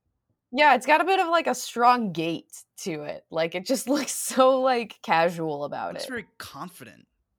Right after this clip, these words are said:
Speaker 1: It does look
Speaker 2: Like,
Speaker 1: very
Speaker 2: I wish
Speaker 1: confident.
Speaker 2: I had that walk.
Speaker 1: And it moves in a very kind of weird way. Um, as far as I can tell, the video that I sent to you,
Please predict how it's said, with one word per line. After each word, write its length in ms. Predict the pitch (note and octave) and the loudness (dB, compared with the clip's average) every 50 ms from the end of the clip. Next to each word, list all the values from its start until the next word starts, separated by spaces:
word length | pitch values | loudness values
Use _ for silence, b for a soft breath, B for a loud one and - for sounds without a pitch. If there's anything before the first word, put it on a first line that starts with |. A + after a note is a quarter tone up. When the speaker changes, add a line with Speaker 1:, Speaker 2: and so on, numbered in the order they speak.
| _ _ _ _ _ _ _ _ _ _ _ _ _ _ _ | _ _ _ _ _ _ _ _ _ _ _ _ _ _ _
Speaker 1:
It 100 | - G#3+ | -6 0
does 200 | A#3+ F#4+ A4+ A#4 F4+ | 2 2 2 4 2
look 160 | D#4 C4+ F3 | 0 -2 0
Speaker 2:
Like, 20 | |
Speaker 1:
very 220 | F3 F3 E3 D3+ D3 | 0 0 0 0 0
Speaker 2:
I 60 | F3 | -4
wish 260 | - - D3 D3 - D#3 | -4 -4 -4 -4 -2 -4
Speaker 1:
confident. 180 | D3+ B2+ D3+ | -4 -4 -4
Speaker 2:
I 60 | E3+ | -6
had 300 | F3+ D#3+ - B2+ B2 A2 | -8 -10 -12 -14 -14 -16
that 220 | A2+ A2 A2+ - - | -18 -18 -18 -18 -20
walk. 460 | A2 A2 G#2+ A2 A2+ B2+ - _ _ _ _ _ _ _ _ _ _ _ _ _ _ _ _ _ _ _ - - - | -20 -20 -20 -18 -20 -20 -20 _ _ _ _ _ _ _ _ _ _ _ _ _ _ _ _ _ _ _ -18 -6 0
Speaker 1:
And 100 | A3+ A#3+ | 4 4
it 80 | A#3+ C4 | 4 4
moves 260 | C#4 D#4 D#4+ D#4+ E4 | 2 0 0 -2 -2
in 80 | E4+ | -2
a 60 | D4 B3+ | -2 0
very 240 | A#3 C4 C4 B3+ | 0 0 0 -2
kind 200 | - - B3+ A#3+ | -2 -2 -4 -4
of 100 | A3 F#3 | -4 -4
weird 320 | E3+ E3 F3 E3+ E3 E3 D#3 | -4 -4 -2 -2 -2 -2 -2
way. 440 | C#3+ C#3+ C#3 F#2+ C#2+ C#2+ F#2+ G#2 - _ _ _ _ _ _ _ _ _ _ _ _ _ _ _ _ - | -2 -2 -2 -2 -2 -4 -6 -10 -14 _ _ _ _ _ _ _ _ _ _ _ _ _ _ _ _ 2
Um, 540 | F#3+ F#3+ F#3+ F3+ E3 D#3+ C#3+ B2 A2 F#3 - _ _ _ _ _ _ _ _ _ _ _ _ | 4 6 6 6 4 2 0 -4 -8 -12 -16 _ _ _ _ _ _ _ _ _ _ _ _
as 140 | - D#4 - | -2 -2 2
far 120 | - A#4 C5 D5+ B4+ A#4+ | 4 6 8 8 8 6
as 80 | G4 | 6
I 160 | F#4 E4+ F4 - | 4 2 2 2
can 200 | - D4 C#4 A#3+ | 0 -4 -6 -6
tell, 420 | - A#3 A#3 A3 A3 A3 G3+ - | -4 -2 0 0 0 0 0 -2
the 240 | G#3 F#3+ F3+ G#3 G#3+ | -6 -8 -8 -8 -6
video 420 | G3 F#3+ B3 A#3+ C4+ D4 D4 D4 C#4 | -4 -4 -4 -2 -2 -2 -2 -2 -2
that 220 | C4 A#3 - - | -2 -4 -2 0
I 160 | D#3+ E3 E3+ | 0 0 0
sent 340 | F3 - - A3 A3 - - | 0 -4 -6 -8 -8 -10 -12
to 120 | - B3+ | -10 -8
you, 400 | A#3+ A#3+ B3 B3 A#3+ A#3+ A#3 - | -6 -6 -6 -6 -8 -10 -12 -14